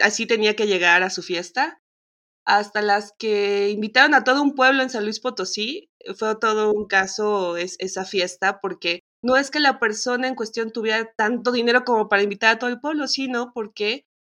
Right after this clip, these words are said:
el internet como que no queda muy claro a veces, y cuando subes un video en YouTube, no te das cuenta del alcance de tu video, y este puede llegar a ser mundial, ¿no? A viralizarse a nivel mundial.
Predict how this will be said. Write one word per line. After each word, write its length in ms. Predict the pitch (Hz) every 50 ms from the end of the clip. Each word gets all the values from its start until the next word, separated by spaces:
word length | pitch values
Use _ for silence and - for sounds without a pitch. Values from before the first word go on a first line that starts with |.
| _ _ _ _ _ -
el 100 | 262 269
internet 500 | 285 277 269 262 233 226 233 233 233 233
como 160 | - 262 262
que 100 | 226 220
no 120 | 214 208 214
queda 140 | 240 240 247
muy 160 | 247 240 240
claro 240 | 240 226 220 247 247
a 60 | 240
veces, 480 | 226 220 240 233 294 302 311 302 -
y 80 | - 240
cuando 300 | - 233 214 208 202 196 202
subes 300 | 202 226 226 247 240 -
un 120 | 247 247
video 200 | 240 247 240 233 233
en 100 | 240 240
YouTube, 480 | 247 240 - - 240 262 294 311 302 _ _ _ -
no 120 | 262 262 269
te 60 | 302
das 160 | 302 294 294 -
cuenta 280 | - - 269 262 -
del 100 | 285 269
alcance 1000 | 233 196 196 190 - - 220 202 208 - - - - - 254 254 254 269 294 294 _ _ _ _ _ _ _ _ -
de 100 | 214 214
tu 180 | 214 214 214 208
video, 640 | 190 202 190 196 196 202 208 226 262 294 - - _ _ _ _ _
y 120 | - 220 208
este 220 | 208 208 208 240
puede 260 | 233 - 226 220 226
llegar 240 | 220 214 190 185 185
a 60 | 190
ser 140 | 190 - 208
mundial, 520 | 220 247 254 262 269 277 - 254 220 - -
¿no? 260 | - 185 190 214 262 294
A 140 | - 175 180
viralizarse 720 | 180 190 185 185 180 170 175 170 - 226 220 240 240 247
a 40 | 226
nivel 180 | 208 190 190
mundial. 440 | 196 196 190 190 185 180 180 214 -